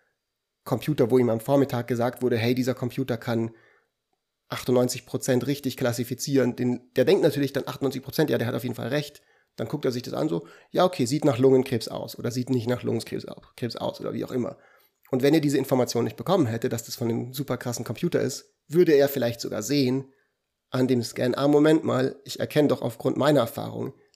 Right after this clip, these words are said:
dass das auf jeden Fall irgendwie so und so ist." Und das ist diese, diese Mensch-Maschinen-Interaktion, die quasi, wo dann eben in dem Paper von Acemoglu, glaub ich, sehr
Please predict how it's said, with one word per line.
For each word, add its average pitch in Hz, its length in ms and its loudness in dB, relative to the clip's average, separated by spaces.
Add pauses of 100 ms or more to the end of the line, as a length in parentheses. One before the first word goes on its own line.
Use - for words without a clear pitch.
dass 123 160 -4
das 123 120 -6
auf 117 100 -4
jeden 135 220 2
Fall 120 460 -6 (560)
irgendwie 123 240 2
so 139 160 6
und 120 100 6
so 117 140 -4
ist." - 340 -10 (840)
Und 127 180 2
das 147 140 2
ist 143 120 -6
diese, 131 320 4
diese 131 220 2
Mensch-Maschinen-Interaktion, 135 1500 4
die 127 100 -4
quasi, 120 520 -2
wo 127 140 2
dann 123 180 4
eben 127 380 0 (1300)
in 131 100 0
dem 123 120 0
Paper 143 280 2
von 143 120 0
Acemoglu, 131 420 4
glaub 127 180 2
ich, 123 140 -4
sehr 127 240 2